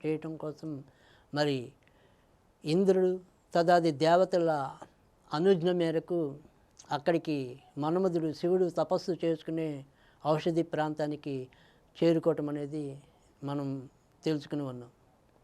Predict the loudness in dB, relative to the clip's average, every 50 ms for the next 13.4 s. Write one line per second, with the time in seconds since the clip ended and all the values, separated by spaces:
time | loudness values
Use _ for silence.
0 | _ _ _ _ _ _ _ _ _ _ _ _ _ _ _ _ _ _ _ 0
1 | 0 0 0 -2 -4 -2 2 2 2 2 2 -2 -8 -16 _ _ _ _ _ _
2 | _ _ _ -4 -2 0 2 2 2 2 2 2 2 2 0 -2 -4 -4 -4 -4
3 | -4 -6 -10 -16 _ _ _ _ _ _ _ _ _ _ _ _ _ -8 -6 -2
4 | 0 0 0 0 -2 -4 -4 -6 -6 -6 -6 -10 -8 -2 0 0 0 0 0 -2
5 | -4 -4 -4 -4 -6 -6 -10 -14 _ _ _ _ _ -20 -20 _ _ _ _ _
6 | _ _ _ 4 6 6 8 8 6 6 4 4 2 2 2 4 4 4 4 2
7 | 2 2 2 2 2 2 0 0 0 0 -2 -2 -2 -6 -8 -14 _ _ _ _
8 | _ _ _ _ 4 6 8 8 6 6 2 0 2 2 0 0 -2 -2 -2 -2
9 | -2 0 0 -2 -4 -6 -10 -16 -20 _ _ _ _ _ _ -4 -2 -2 0 0
10 | 0 0 0 -2 -2 -2 -2 -2 -2 -2 -4 -6 -10 -14 -6 -2 -2 -2 0 0
11 | 0 0 0 0 -2 -4 -4 -4 -6 -6 -6 -6 -6 -8 -8 -6 -6 -6 -6 -6
12 | -4 -2 0 0 0 0 0 0 0 0 0 -2 -2 -4 -6 -6 -6 -8 -8 -8
13 | -8 -6 -4 -4 -4 -4 -6